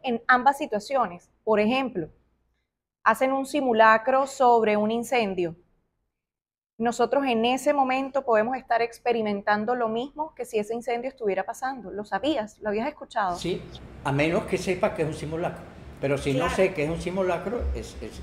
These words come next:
Speaker 2: i-, exactamente igual.
Speaker 1: Y, y eso es lo que nos pasa, que es que nos creemos que va a pasar eso que no ha pasado. Es que nosotros estamos
Speaker 2: Tal cual.
Speaker 1: creyendo que eso va a pasar.
Speaker 2: La im-, por eso, guerra a la imaginación. Guerra a la imaginación. Si todo,
Speaker 1: Me encanta.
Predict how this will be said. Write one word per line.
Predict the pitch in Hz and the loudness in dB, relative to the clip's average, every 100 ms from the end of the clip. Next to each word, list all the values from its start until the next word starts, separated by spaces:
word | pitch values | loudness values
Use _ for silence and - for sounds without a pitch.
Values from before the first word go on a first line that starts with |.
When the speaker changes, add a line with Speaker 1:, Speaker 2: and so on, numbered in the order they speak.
| - | -12
Speaker 2:
i-, | 117 - | -12 -12
exactamente | - 110 - 120 120 120 120 | -10 -10 -10 -10 -10 -10 -6
igual. | 131 101 - - | -4 -4 -4 -8
Speaker 1:
Y, | 262 262 | -2 2
y | |
eso | 214 214 | 2 2
es | |
lo | 254 | 2
que | 302 | 4
nos | 240 - | 2 4
pasa, | 214 269 339 | 4 6 2
que | 196 | 0
es | - | 0
que | 240 | 0
nos | 277 | 0
creemos | 285 220 196 196 294 - - | 2 4 6 4 2 0 0
que | 240 202 | 4 8
va | |
a | 190 | 8
pasar | 262 247 226 285 | 6 6 6 6
eso | 247 240 | 4 0
que | 214 | -2
no | 190 | -2
ha | 170 | -4
pasado. | 165 214 277 190 - _ | -2 2 4 2 -6 _
Es | - | -2
que | 247 | 2
nosotros | 240 220 220 - | 4 4 6 6
estamos | - 226 240 330 | 6 8 8 6
Speaker 2:
Tal | - - | 4 -8
cual. | - _ _ _ _ _ _ | -14 _ _ _ _ _ _
Speaker 1:
creyendo | - 240 226 233 311 | 2 6 6 6 4
que | 311 | 4
eso | 269 226 | 2 4
va | |
a | 208 | 4
pasar. | 180 233 294 | 2 4 4
Speaker 2:
La | 139 | 4
im-, | 139 - - - - | 0 -6 -14 -10 -2
por | 139 151 | 0 0
eso, | 131 - - - - - 131 | -2 -6 -18 -20 -20 -16 -2
guerra | 180 202 208 220 202 - | 2 4 2 -4 -4 -4
a | 135 | -4
la | |
imaginación. | 127 113 113 104 98 110 - - - - - - - - - | -4 -6 -10 -12 -12 -12 -14 -20 -20 -20 -20 -20 -20 -18 -10
Guerra | 123 175 175 196 - | -4 -2 -2 -6 -8
a | 127 | -8
la | 110 | -10
imaginación. | 107 107 107 98 104 98 | -10 -12 -12 -12 -14 -12
Si | - 151 | -10 -8
todo, | - 208 185 104 | -2 2 2 0
Speaker 1:
Me | |
encanta. | - - 180 - - | -8 -16 -16 -16 -18